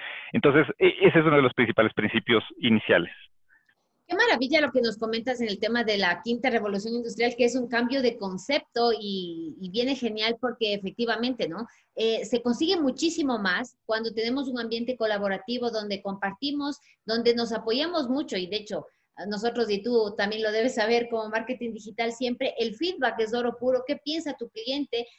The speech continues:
Speaker 2: este, qué está pensando incluso la competencia.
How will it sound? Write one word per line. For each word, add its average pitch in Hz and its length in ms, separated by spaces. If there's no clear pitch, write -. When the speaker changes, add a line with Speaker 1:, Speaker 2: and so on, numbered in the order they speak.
Speaker 2:
este, 220 460
qué 277 80
está 302 240
pensando 285 340
incluso 262 280
la 247 160
competencia. 240 680